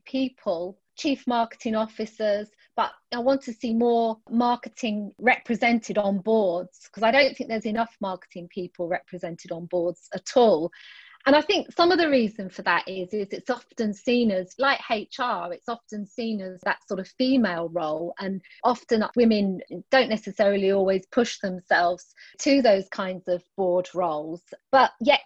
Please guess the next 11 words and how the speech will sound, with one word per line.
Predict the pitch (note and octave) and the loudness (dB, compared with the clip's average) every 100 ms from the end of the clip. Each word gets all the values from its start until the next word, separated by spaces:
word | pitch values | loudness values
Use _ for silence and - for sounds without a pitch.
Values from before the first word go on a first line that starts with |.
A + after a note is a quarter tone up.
| - | -4
to | C4 | -2
me, | C#4+ D4+ G#3 F3+ - | 2 2 0 -4 -8
the | C4+ - | -8 -10
pivotal | - E4+ C#4+ - B3+ G#3+ G3+ _ _ - | -8 -8 -8 -8 -8 -8 -8 _ _ -6
point | C4 A3 F3 C#4 | -4 -2 -6 -6
when | G#3+ G3+ | -4 -2
a | G3 | -4
business | - G#3+ - G3 F#3 - | -4 -4 -4 -8 -8 -4
really | G3+ G3 | -4 -4
starts | F#3 - F#3 - - | -4 -2 -2 -4 -8
to | - F#3 | -4 -2